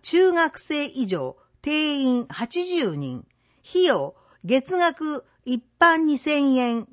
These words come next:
学生千円。楽譜は実費です。申し込み及び問い合わせ先、天神林和久さん。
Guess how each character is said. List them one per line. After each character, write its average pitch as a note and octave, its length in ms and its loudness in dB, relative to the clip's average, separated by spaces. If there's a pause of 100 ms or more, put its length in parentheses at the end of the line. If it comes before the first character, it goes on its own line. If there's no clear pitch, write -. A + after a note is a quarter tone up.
学 A#3 260 -6
生 D#4 360 -2
千 A#3+ 380 0
円。 F#3+ 280 -6 (320)
楽 D4 300 0
譜 E4+ 160 4
は D#4 260 6
実 A3 260 -6 (100)
費 A3+ 140 -2
で F3+ 140 2
す。 - 320 -14 (500)
申 E4+ 280 4
し - 100 -6
込 E4 160 0
み D4+ 260 2
及 D#4+ 280 2
び F#3 140 -2
問 D4+ 280 2
い D4+ 60 2
合 C#4 80 4
わ C4+ 80 4
せ B3 140 -2
先、 E3+ 500 -6 (280)
天 F4 320 2
神 E4+ 280 2
林 B3+ 480 2
和 A#3+ 100 0
久 A#3+ 360 -2
さ C#3+ 200 -10
ん。 A#2+ 160 -10